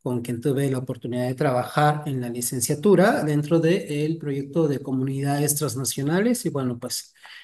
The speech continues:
eh, un proyecto que, digamos, enmarcó mi carrera académica. Ahora abordaré algo al respecto y también, bueno, a las compañeras que me precedieron y sus interesantes, este,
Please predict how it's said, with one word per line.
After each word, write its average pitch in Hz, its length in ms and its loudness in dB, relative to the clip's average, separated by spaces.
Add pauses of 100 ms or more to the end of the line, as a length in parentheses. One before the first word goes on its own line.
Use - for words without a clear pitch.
(140)
eh, 120 720 -6 (120)
un 139 120 -6
proyecto 147 460 0
que, 135 280 2
digamos, 127 420 -4
enmarcó 127 420 -2
mi 127 160 0
carrera 127 420 0
académica. 196 540 2
Ahora 151 460 2
abordaré 131 680 -4
algo 143 420 -2
al 139 120 -2
respecto 180 480 0
y 202 40 2
también, 151 300 4
bueno, 139 220 4
a 131 80 0
las 117 200 -4
compañeras 131 600 -2
que - 120 0
me 120 160 0
precedieron 139 680 0
y 127 100 -2
sus 127 260 -6
interesantes, 127 720 -4 (520)
este, 131 880 2